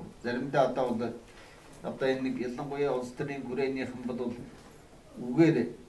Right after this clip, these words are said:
тоглох. Одоо зарим нь чамирх, зарим нь одоо дайрах. Энэ нэг монгол хэлний чинь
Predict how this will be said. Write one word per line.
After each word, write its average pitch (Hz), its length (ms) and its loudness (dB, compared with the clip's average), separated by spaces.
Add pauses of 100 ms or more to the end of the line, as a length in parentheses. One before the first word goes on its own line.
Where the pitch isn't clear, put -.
(200)
тоглох. 127 380 0 (2250)
Одоо 113 280 -2 (200)
зарим 160 320 4
нь 151 80 -4
чамирх, 156 400 0 (520)
зарим 139 360 -2
нь 165 40 0
одоо 165 440 4 (360)
дайрах. 156 400 2 (760)
Энэ 147 180 -2
нэг 160 140 -2 (560)
монгол 120 340 -2
хэлний 156 320 0
чинь 156 400 -4